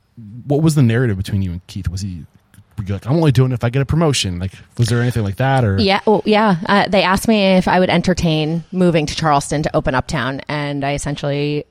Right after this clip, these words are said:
Speaker 2: asked if partnership was on the table or an option,
Speaker 1: Got it.
Speaker 2: um, because I didn't really think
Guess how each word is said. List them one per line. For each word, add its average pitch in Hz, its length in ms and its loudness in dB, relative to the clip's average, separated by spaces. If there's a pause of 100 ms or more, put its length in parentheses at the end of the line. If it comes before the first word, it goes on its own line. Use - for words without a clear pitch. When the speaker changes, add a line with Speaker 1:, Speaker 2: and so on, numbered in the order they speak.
(160)
Speaker 2:
asked - 400 -2
if - 160 -6
partnership - 460 -6
was 143 260 -4
on 156 160 -4
the 139 80 -4
table 120 280 -4
or 143 260 2
an 147 40 -2
option, 160 400 -6 (180)
Speaker 1:
Got - 120 -14
it. - 60 -6
Speaker 2:
um, 165 200 0
because 170 200 -2
I 170 40 2
didn't 170 180 0
really 156 180 0
think 151 400 -6